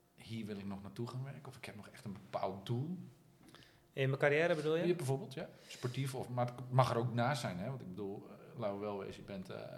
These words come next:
Speaker 1: eh, voor een renner al wat ouder
Speaker 2: Ja.
Speaker 1: dan een gemiddelde op dit moment.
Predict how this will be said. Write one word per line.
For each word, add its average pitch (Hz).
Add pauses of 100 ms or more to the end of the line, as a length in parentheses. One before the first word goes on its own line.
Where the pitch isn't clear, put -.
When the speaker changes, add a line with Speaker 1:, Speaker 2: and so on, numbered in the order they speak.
(160)
Speaker 1:
eh, 104
voor 98
een 92
renner 104
al 95 (160)
wat 104
ouder 110
Speaker 2:
Ja. 131
Speaker 1:
dan -
een 87
gemiddelde 139
op 127
dit 123
moment. 127